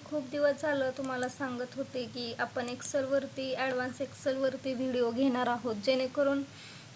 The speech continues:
अ, तुमची रिक्वेस्ट पण अशी होती की Excel तुम्हाला शिकायचं आहे, माहिती करून घ्यायचं आहे. तर त्याच्यासाठी,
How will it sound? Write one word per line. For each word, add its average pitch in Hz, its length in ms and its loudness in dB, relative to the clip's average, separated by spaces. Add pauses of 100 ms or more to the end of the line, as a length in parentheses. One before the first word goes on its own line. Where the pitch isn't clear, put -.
अ, 262 200 4 (160)
तुमची 269 420 2
रिक्वेस्ट 269 500 -2
पण 277 100 2
अशी 269 260 0
होती 262 260 -2
की 254 220 0
Excel 254 340 -2
तुम्हाला 254 280 0
शिकायचं 240 520 -4
आहे, 240 240 -2
माहिती 254 360 -4
करून 247 320 -2
घ्यायचं 254 320 -4
आहे. 254 260 -4
तर 247 60 -4 (100)
त्याच्यासाठी, 269 720 -4